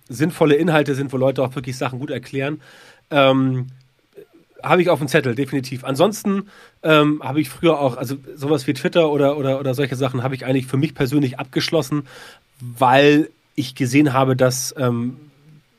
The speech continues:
da letztendlich, ja, kein gro-, für, für mich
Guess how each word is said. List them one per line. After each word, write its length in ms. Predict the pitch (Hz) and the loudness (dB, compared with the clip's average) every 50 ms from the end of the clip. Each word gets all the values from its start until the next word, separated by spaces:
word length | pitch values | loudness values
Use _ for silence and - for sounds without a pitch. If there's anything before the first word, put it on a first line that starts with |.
| _ _ _ _ - | _ _ _ _ -2
da 260 | - 120 123 127 131 | 2 2 4 4 4
letztendlich, 680 | 131 127 127 131 131 135 135 - 139 131 131 - - - _ - - - _ _ _ _ _ _ - | 2 0 -2 -2 -2 -4 -2 0 0 -2 -2 -4 -8 -18 _ -20 -20 -20 _ _ _ _ _ _ -6
ja, 260 | 127 127 120 101 - - | -2 0 0 0 -2 -6
kein 220 | - - 135 135 | -4 -2 -2 -2
gro-, 220 | 123 131 135 135 131 - - - _ - | 0 0 -2 -2 -2 -6 -18 -20 _ -12
für, 220 | - 147 143 143 139 | -8 -6 -6 -6 -4
für 120 | - 143 | -2 0
mich 220 | 143 175 190 - | 2 2 0 0